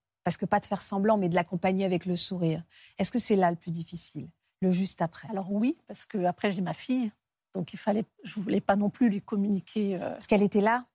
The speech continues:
Speaker 1: la sœur de Kevin était là.
Speaker 2: Oui. Donc je voulais pas non plus elle, parce qu'elle va vivre la, le même parcours. Donc je veux qu'elle parte aussi. Mon fils est parti tranquille, en,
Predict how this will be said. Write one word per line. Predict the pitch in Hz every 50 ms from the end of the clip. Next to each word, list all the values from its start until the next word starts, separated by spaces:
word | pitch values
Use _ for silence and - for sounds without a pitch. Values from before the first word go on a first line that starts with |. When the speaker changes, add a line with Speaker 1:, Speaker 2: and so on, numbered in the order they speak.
| _ _ _ _ _ _ -
Speaker 1:
la | 196 190
sœur | - 226 214 202
de | 202
Kevin | - - 196 185 208 208
était | 202 190 - 196 185
là. | 196 190 185
Speaker 2:
Oui. | 269 330 - _ _ _ _ _ _ _ -
Donc | 214 190 185
je | 170
voulais | 170 190 202
pas | - - 208 208
non | 202 208 208
plus | - - 247 233 196
elle, | 214 226 202 185 _ _ _ _ _ _ _ _ _ _ _
parce | - -
qu'elle | - 220 190 -
va | 185 190
vivre | 175 196 220 180
la, | 175 196
le | 190 185 180 180 - - 226 214
même | 202 208 208 202
parcours. | - 214 - - _ - 294 285 262 202 _ _ _ _ _ _ _ _ _ _ _ _ _ -
Donc | - 185 190
je | 190 - 214
veux | 202 170 180 202 202 202
qu'elle | - - 214 190
parte | - - 208 - - -
aussi. | 220 - - - - -
Mon | - 220 233
fils | 220 - - 269 -
est | 247
parti | - 214 - - 202
tranquille, | - - - 214 220 - - - 269 262
en, | 214